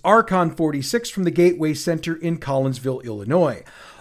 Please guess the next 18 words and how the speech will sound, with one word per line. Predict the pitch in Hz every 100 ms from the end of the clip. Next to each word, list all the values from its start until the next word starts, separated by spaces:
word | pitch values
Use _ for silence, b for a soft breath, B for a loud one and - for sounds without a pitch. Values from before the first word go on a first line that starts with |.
| _
All | 185 247 269 240
of | 175
us | 113 -
from | - 120
Bad | 151 160 147
G | 151 156
M | 143
Productions | 147 156 175 - 202
are | 165
gonna | 151
be | 131 139 160
there | 151 160 175
over | 143 131
the |
course | 131 143 127 -
of |
the | 123
weekend, | 156 247 - 190